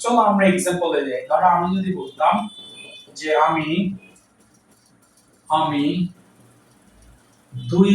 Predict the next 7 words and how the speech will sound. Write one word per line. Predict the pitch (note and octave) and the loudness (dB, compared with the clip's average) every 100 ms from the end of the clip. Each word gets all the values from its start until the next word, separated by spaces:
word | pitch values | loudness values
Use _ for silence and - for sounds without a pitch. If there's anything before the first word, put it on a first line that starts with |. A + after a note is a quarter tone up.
| - | 4
ঘন্টা, | E3 E3 E3 E3 D#3+ D3 - - - - _ _ _ _ _ _ _ _ _ _ - - _ _ - D#3+ | 0 0 -2 0 0 2 0 -2 -8 -20 _ _ _ _ _ _ _ _ _ _ -20 -20 _ _ -8 2
দুই | F#3+ F#3+ F3+ | 6 6 6
ঘন্টা | F3+ F3 F3 D3+ C#3+ | 6 4 2 2 2
যাবত | C3 C#3+ F3 - - - _ _ _ _ _ _ _ _ - - _ _ - - _ _ _ _ _ _ _ _ _ _ _ _ _ _ D3+ | 2 4 2 2 -6 -16 _ _ _ _ _ _ _ _ -20 -20 _ _ -20 -20 _ _ _ _ _ _ _ _ _ _ _ _ _ _ 0
পড়াচ্ছি | D#3 E3 E3 - G#3+ A3 - | 4 4 2 -2 0 2 2
বা | C#3+ - | 2 2
পড়াইতেছি | C#3 C#3 C3+ C3+ A#2+ - | 2 2 2 -4 -8 -8